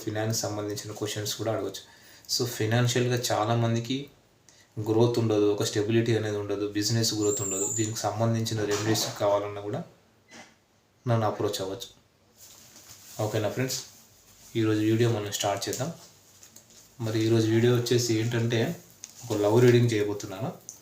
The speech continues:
ఈ రిలేషన్‌షిప్ మీద మీ పార్ట్నర్ ఒపీనియన్ ఏంటి? ఈ రిలేషన్‌షిప్‌లో మీ పార్ట్నర్ అసలు ఎఫర్ట్ పెట్టాలి అనుకుంటున్నారా లేదా?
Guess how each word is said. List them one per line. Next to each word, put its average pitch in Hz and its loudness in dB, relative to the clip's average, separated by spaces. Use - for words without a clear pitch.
ఈ 123 0
రిలేషన్‌షిప్ 120 4
మీద 117 2
మీ 110 -4
పార్ట్నర్ 110 2
ఒపీనియన్ 107 0
ఏంటి? 104 -4
ఈ - 2
రిలేషన్‌షిప్‌లో 110 0
మీ 110 -4
పార్ట్నర్ 107 0
అసలు 110 -4
ఎఫర్ట్ 120 0
పెట్టాలి 117 4
అనుకుంటున్నారా 113 0
లేదా? 98 0